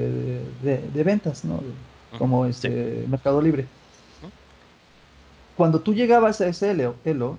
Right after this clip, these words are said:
Speaker 1: te decían ellos que, este, a Master o Grandmaster, que si tú quieres llegar a Challenger, tenías que apoyarlos o ellos te iban a perjudicar dentro de la partida. Entonces, lo que hicieron todos estos Challengers fue volver a hacer otras cuentas, llegar a ese elo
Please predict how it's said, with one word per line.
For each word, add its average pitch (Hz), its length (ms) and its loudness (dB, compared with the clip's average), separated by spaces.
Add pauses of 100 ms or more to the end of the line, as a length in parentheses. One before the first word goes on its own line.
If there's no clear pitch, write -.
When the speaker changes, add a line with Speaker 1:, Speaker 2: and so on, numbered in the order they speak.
(160)
Speaker 1:
te 147 100 0
decían 170 360 0
ellos 135 520 -4
que, 127 180 -4
este, 123 340 -8
a 127 100 0
Master 147 360 0
o 143 80 2
Grandmaster, 143 480 -2
que - 100 -12
si - 120 -12
tú 151 100 -6
quieres 175 220 0
llegar 156 200 0
a 160 80 0
Challenger, 139 440 -2 (380)
tenías 139 300 0
que 175 60 2
apoyarlos 160 640 2
o 139 140 0
ellos 135 260 -4
te 139 80 -4
iban 139 160 -2
a 135 80 -4
perjudicar 123 560 -4
dentro 135 300 -2
de 139 80 -4
la 147 80 -2
partida. 160 440 0 (1160)
Entonces, 143 340 -2
lo 147 100 2
que 135 100 -8
hicieron 202 340 2 (120)
todos 190 320 2
estos 170 300 -4
Challengers 160 560 0 (260)
fue 147 140 4
volver 135 340 0
a 190 40 4
hacer 190 160 0
otras 190 240 -2
cuentas, 170 400 0
llegar 135 260 0
a 156 60 0
ese 175 260 2
elo 160 180 0